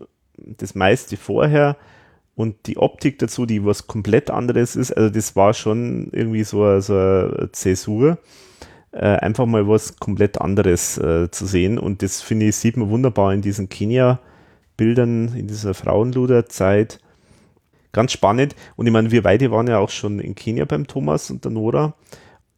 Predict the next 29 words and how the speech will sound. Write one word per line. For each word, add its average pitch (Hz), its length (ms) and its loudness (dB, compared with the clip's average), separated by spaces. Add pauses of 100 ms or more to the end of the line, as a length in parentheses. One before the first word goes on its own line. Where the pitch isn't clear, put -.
(440)
Aus 110 220 0
dieser 123 260 0
Zeit, 113 380 4
da 117 80 4
sind 123 160 -2
ja 110 80 4
ganz 107 280 0
viele 127 540 2
Sachen, 113 420 -2
also 107 360 0 (120)
er 107 140 -2
hat 117 140 2
ja 113 80 2
auch - 160 -2
ganz 107 180 -4
viel 113 520 -2 (160)
gemacht - 540 -4 (560)
auf 120 300 2
den 101 280 -2
Hauswänden 98 1040 -2
und, - 380 -10
äh, 95 240 0
innen 131 560 0
drin 123 300 0
in 104 160 -4
der 104 160 0
Wohnung 113 500 0
und 101 220 -6
so. 113 260 -2